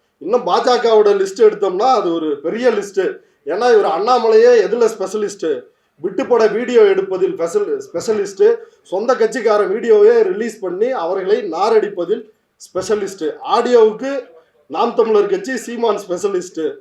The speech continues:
இதுல வீடியோவுக்கு அண்ணாமலை ஸ்பெஷலிஸ்ட். அப்ப இதை பற்றியெல்லாம் வந்து போஸ்டர் போடலாமா?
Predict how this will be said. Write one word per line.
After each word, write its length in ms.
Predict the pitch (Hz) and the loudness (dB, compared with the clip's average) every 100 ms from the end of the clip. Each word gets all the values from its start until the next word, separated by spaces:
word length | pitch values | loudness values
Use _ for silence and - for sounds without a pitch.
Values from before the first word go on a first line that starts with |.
| _ _ _ _ 156 | _ _ _ _ -14
இதுல 380 | 202 262 262 214 | -8 -2 0 0
வீடியோவுக்கு 800 | 247 269 240 196 196 285 269 208 | -2 2 4 4 0 -2 2 2
அண்ணாமலை 920 | 165 147 214 240 285 214 220 143 110 | 2 -4 -2 -2 0 0 0 -4 -10
ஸ்பெஷலிஸ்ட். 760 | - 170 175 214 180 - 147 - - _ _ _ _ | -10 -8 -4 -4 -6 -8 -8 -8 -14 _ _ _ _
அப்ப 300 | 254 269 226 | 0 2 0
இதை 320 | 170 202 233 | 0 2 2
பற்றியெல்லாம் 640 | 214 208 247 220 247 208 | 2 2 2 4 2 2
வந்து 80 | 226 | -2
போஸ்டர் 480 | - 214 - 214 165 | 0 0 2 0 0
போடலாமா? 640 | 175 165 143 147 190 202 | -2 -2 -4 -4 -6 -6